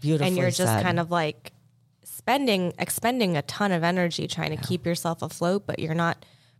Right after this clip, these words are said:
Speaker 2: moving forward. You're not getting back to the shore. It's like you're just
Speaker 1: Yeah, there's a lot of action happening, but it's
Speaker 2: without
Speaker 1: not
Speaker 2: result.
Speaker 1: but it's not productive and it's not getting you to where you wanna go. So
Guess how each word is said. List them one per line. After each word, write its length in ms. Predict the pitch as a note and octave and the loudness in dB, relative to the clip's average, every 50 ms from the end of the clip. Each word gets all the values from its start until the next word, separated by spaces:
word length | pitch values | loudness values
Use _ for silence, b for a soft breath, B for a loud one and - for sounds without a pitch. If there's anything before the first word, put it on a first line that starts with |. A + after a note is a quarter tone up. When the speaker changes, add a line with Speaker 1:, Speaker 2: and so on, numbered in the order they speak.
| b - | b -12
Speaker 2:
moving 360 | F3 F3+ F3+ F3 E3 D#3+ D#3+ | -6 -4 -2 0 0 -2 -2
forward. 420 | - - G#3+ G#3 G#3 G3 F#3 F3 E3+ | 0 0 2 2 4 2 2 0 0
You're 100 | D#3+ E3 | -2 0
not 160 | E3+ E3 E3+ | 0 -2 -2
getting 280 | - E3+ - D#3+ D#3+ D#3+ | -4 -4 -2 -2 -2 -2
back 240 | D#3+ D3+ D3+ - - | -2 -4 -4 -4 -4
to 120 | - E3 | -2 -2
the 120 | D#3 D#3 | 0 0
shore. 380 | D#3+ - - F#3+ F#3 F#3 F3+ E3 | -2 -2 -2 0 0 2 2 0
It's 220 | D#3 D#3 - - | -2 -4 -6 -4
like 280 | - D#3+ D3+ D3+ - - | -2 -2 -2 -2 -4 -8
you're 80 | D#3+ D#3+ | -8 -6
just 600 | D3+ - D#3+ D#3+ - - - - - - - - - _ - _ _ _ _ - | -4 -2 -4 -2 -4 -6 -8 -8 -8 -10 -10 -10 -14 _ -20 _ _ _ _ -6
Speaker 1:
Yeah, 220 | - A2+ - - - - D3 - | -4 -4 -4 -4 -6 -8 -6 -2
there's 160 | - C3 B2+ | -2 0 2
a 40 | C3+ | 2
lot 160 | C3+ C3+ B2+ | 2 2 2
of 80 | B2+ A#2+ | 2 2
action 320 | A2+ A2 A2+ - - A2+ | 2 0 0 0 0 2
happening, 480 | G#2 G#2 G#2+ F#2+ - G2+ G2+ G2+ G2+ G2 | 2 2 2 2 0 0 0 2 2 2
but 140 | G2 G2+ F#2+ | 0 0 0
it's 60 | - E3+ - | 0 0 0
Speaker 2:
without 80 | D#3+ | 2
Speaker 1:
not 160 | A2+ G#2+ G#2 - | 2 2 2 0
Speaker 2:
result. 540 | F3+ F3+ F3 F3 E3 B2+ - F#2 - - - | 0 -2 -2 0 -2 -2 -2 -2 -6 -6 -6
Speaker 1:
but 120 | - G#2+ | -4 -4
it's 140 | G#2 - - | -4 -2 -2
not 220 | G#2+ G2 - - | -2 -2 -2 -2
productive 420 | - G2+ - - - - - - G2 | -4 -4 -4 -4 -4 -4 -4 -2 0
and 100 | F#2+ F#2+ | 0 0
it's 160 | F#2+ - - | 0 0 0
not 160 | G2+ F2+ - | -2 -2 0
getting 280 | - F2 F#2 F#2 F2+ F2+ | 0 -2 0 0 2 2
you 100 | F2+ F2+ | 0 0
to 140 | - - F#2 | -2 -2 -2
where 120 | F#2 F2+ | -2 0
you 120 | E2+ E2+ F2 | 0 0 0
wanna 220 | F2+ F2 E2 E2+ | 0 0 0 0
go. 280 | E2 - F2+ F2+ E2+ F2+ | 0 2 2 2 2 0
So 360 | - - - G2 F#2 F#2 | 0 0 0 0 0 0